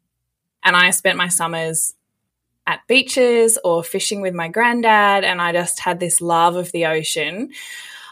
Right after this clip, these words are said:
I actually wanted to go and work in Antarctica, uh, as a marine biologist. That was, I remember being, like, ten or twelve years old, and that was my dream.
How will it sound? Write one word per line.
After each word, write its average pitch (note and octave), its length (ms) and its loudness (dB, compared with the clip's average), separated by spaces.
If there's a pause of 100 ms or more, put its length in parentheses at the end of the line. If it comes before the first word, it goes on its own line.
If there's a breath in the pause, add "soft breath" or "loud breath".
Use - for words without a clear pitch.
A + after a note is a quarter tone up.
I G3 120 4
actually G3+ 420 4
wanted G#3+ 320 4
to A3 140 0
go G3+ 100 2
and F3 500 2
work F3+ 280 0
in G3 100 -6
Antarctica, F#3 680 -4 (1000)
uh, G3 280 0
as F#3+ 200 4
a G#3+ 80 0
marine G3 320 2
biologist. G#3 760 2
That F#3 180 4
was, F#3 240 2
I F3+ 140 0
remember F3+ 300 -2
being, E3+ 220 -2
like, E3+ 220 -4 (140)
ten F3+ 200 -8
or E3+ 80 -4
twelve E3+ 300 -4
years E3+ 160 -2
old, D#3+ 200 2
and D#3+ 120 -2
that - 160 -2
was E3 160 -6
my D#3+ 420 -4
dream. F3 640 -4